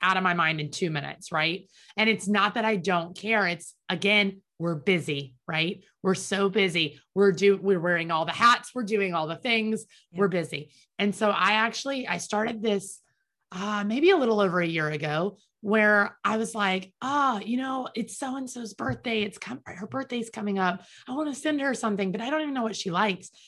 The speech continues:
Speaker 1: And I was like, "I gotta get this together." And so I started, like, the people that really, I start to build those relationships with, those kind of deeper relationships. I actually, they don't know <laughs> I do this.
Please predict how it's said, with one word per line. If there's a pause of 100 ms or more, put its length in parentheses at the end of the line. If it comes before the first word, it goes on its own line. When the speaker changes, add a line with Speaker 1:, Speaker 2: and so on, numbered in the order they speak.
(180)
Speaker 1:
And
I
was
like,
"I
gotta
get
this
together." (300)
And
so
I
started,
like,
the
people
that
really, (600)
I
start
to
build
those
relationships
with,
those
kind
of
deeper
relationships. (440)
I
actually,
they
don't
know
<laughs>
I
do
this.